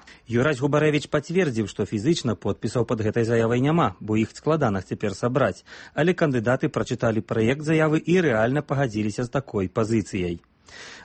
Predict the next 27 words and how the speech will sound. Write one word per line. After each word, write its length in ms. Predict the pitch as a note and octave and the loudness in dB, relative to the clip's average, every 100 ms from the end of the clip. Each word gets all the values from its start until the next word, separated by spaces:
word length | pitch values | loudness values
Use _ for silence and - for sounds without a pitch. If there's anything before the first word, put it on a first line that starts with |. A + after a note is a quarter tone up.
| - | -4
Адзін 240 | D#3+ A#3 | 0 0
з 80 | F3+ | 0
тых, 240 | F3+ G3 | 0 0
чыё 240 | - D#3 D3+ | 4 2 4
прозвішча 560 | C#3+ B2+ C3 C#3+ D#3+ | 2 2 2 0 0
называлася 720 | C#3 A#2 A#2 G#2+ A2+ A#2 C#3 | 2 2 2 2 2 0 0
ў 160 | - A#2+ | -2 -2
сувязі 400 | - B2 A2+ G#2+ | 0 0 2 0
з 0 | |
гэтай 280 | A2+ - G#2+ - | 0 0 -2 -2
заявай, 560 | F#2 G2+ G2 G2+ C3+ B2+ | -4 0 2 2 2 2
Яраслаў 400 | A#2+ A#2+ C#3+ C3+ | 0 0 0 2
Берніковіч 720 | A#2+ A#2+ B2 A2+ A#2 G#2 G#2 - | 2 2 0 0 0 2 0 -4
з 120 | G2 | -6
Віцебшчыны, 640 | F#2+ F#2 A#2 - D#3 D3+ - - - | -4 -2 -4 -2 2 2 0 -8 0
пацвердзіў 560 | A3 - D#3 D#3 C#3+ D#3+ | 0 2 2 2 2 0
словы 320 | - A2 G#2+ A#2+ | 0 0 2 2
Юрася 320 | A#2 - G#2 | 2 0 -2
Губарэвіча. 800 | G#2+ A2 G2+ G2 F#2+ - F2+ - - - - | 0 2 2 2 0 0 -4 -4 -14 -12 -2
Ён 160 | A#2 G#2 | -2 0
перакананы, 640 | A2 G#2 A2+ A2 C3 D#3 | 0 0 0 2 2 0
што 160 | - A#2 | 0 0
большасць 400 | G#2+ G#2 A2 - | 0 0 -2 -2
кандыдатаў 560 | G#2+ G2+ G#2 - G#2 | 0 2 2 2 -2
ад 160 | - G2+ F#2+ | -2 -2 0
Б 80 | |
Н 80 | G2 | 2